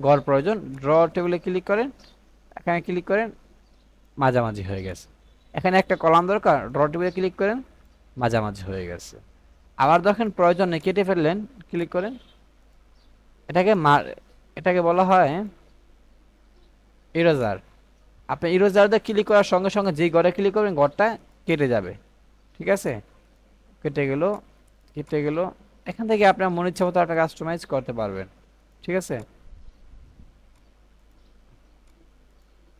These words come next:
এখন প্রিন্ট ভিউতে যান, এই কাস্টমাইজটা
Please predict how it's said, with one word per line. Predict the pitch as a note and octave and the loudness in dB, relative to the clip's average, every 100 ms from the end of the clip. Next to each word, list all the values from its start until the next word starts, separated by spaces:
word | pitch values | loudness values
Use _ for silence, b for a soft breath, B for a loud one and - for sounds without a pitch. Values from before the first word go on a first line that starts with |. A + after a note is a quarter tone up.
| _ _ _ _ - | _ _ _ _ -6
এখন | F3 F3 | -4 -4
প্রিন্ট | - F3 | -4 0
ভিউতে | F3+ F#3 F#3+ G3 | 2 2 2 0
যান, | G#3 B3 _ _ _ _ _ _ _ _ _ _ _ _ _ _ _ _ _ _ _ _ _ _ _ _ _ - | -2 -6 _ _ _ _ _ _ _ _ _ _ _ _ _ _ _ _ _ _ _ _ _ _ _ _ _ -8
এই | |
কাস্টমাইজটা | C#3+ F3 - F3 G3+ - D3+ | 0 0 2 -2 -2 -2 -4